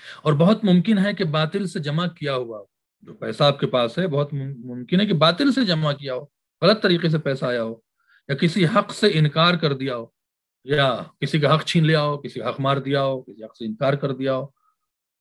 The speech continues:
या हराम से हासिल किया हो। तीन तरीके, या तो बातिल से,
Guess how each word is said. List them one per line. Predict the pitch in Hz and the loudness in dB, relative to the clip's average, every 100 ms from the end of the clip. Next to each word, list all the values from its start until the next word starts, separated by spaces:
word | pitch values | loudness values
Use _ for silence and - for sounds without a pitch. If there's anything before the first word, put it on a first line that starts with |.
| - | -4
या | 127 | -2
हराम | 120 127 160 175 | 2 4 6 6
से | 160 | 4
हासिल | 135 117 - 110 | 2 2 -2 -4
किया | - 110 | -6 -4
हो। | |
तीन | 170 196 180 | 0 0 2
तरीके, | 160 143 | 0 0
या | 135 | 0
तो | 139 | -2
बातिल | 127 139 165 190 | -2 -4 -4 -8
से, | 180 196 | -6 -8